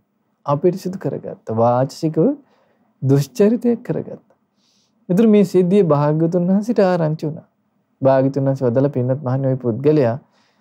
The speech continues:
මහා කච්චායනයන් වහන්සේගෙන් සමාව නොගත්තොත් ඉතින් ඔය ප්‍රකාශය සම්බන්ධයෙන් අනිවාර්යෙන් වඳුරෙක් වෙලා තමයි උපදින්නේ කිව්ව ඊළඟ ජීවිතේ. ඒතර මේ කතාව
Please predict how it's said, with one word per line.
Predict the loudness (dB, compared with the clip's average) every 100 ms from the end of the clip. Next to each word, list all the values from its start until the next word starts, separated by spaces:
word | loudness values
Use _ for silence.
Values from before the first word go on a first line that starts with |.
| _ _ _ -2
මහා | 0 0
කච්චායනයන් | 2 0 0 2 2 4 2 0
වහන්සේගෙන් | -2 -4 -2 -2 0 -4
සමාව | -4 -2 0 0
නොගත්තොත් | 0 0 0 0 -2
ඉතින් | 0 0
ඔය | 0
ප්‍රකාශය | 0 -4 -2 -4 -4
සම්බන්ධයෙන් | -4 -2 0 -2 -4 -10 -14 -20 _ _ _ _ _ _ _ _ -2
අනිවාර්යෙන් | 0 2 2 2 0 -2 -4
වඳුරෙක් | -2 0 2 0 0
වෙලා | 0 2 0
තමයි | -2 -4 -4 -10 _ _ _ _ _ -2
උපදින්නේ | 0 2 2 0
කිව්ව | -2 -2
ඊළඟ | -2 -4 -8
ජීවිතේ. | -12 -16 _ _ _ _ _ _ _ _ _ _ _ _ _ _ _ -2
ඒතර | 0 4
මේ | 4 2
කතාව | 0 0 2 2